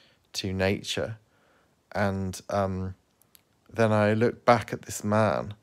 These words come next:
and then he, he, or, or kind of through him, he went like, "Ruh," like thi-, like, like through him, he went, "Ruh," and then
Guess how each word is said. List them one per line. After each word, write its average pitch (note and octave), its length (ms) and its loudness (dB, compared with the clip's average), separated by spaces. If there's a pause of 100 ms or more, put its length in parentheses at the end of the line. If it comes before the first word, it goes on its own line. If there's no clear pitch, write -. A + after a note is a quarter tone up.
(440)
and G2+ 520 -2 (1120)
then G2+ 500 0 (1500)
he, - 380 -12 (520)
he, A2+ 600 -2 (640)
or, A#2 320 4
or A2 220 2 (100)
kind A2+ 200 -2
of G#2+ 60 -4
through C#3 520 0
him, G2+ 400 -2 (920)
he A#2+ 220 0
went G#2 300 2
like, F#2 200 0
"Ruh," A2 540 8
like G#2+ 240 0
thi-, A2 200 2
like, - 300 -4 (180)
like F2+ 320 -4
through B2+ 540 0
him, F#2 360 -2 (300)
he - 120 -6
went, F#2 220 0
"Ruh," E2 340 6 (640)
and G#2 220 0
then G#2 280 -2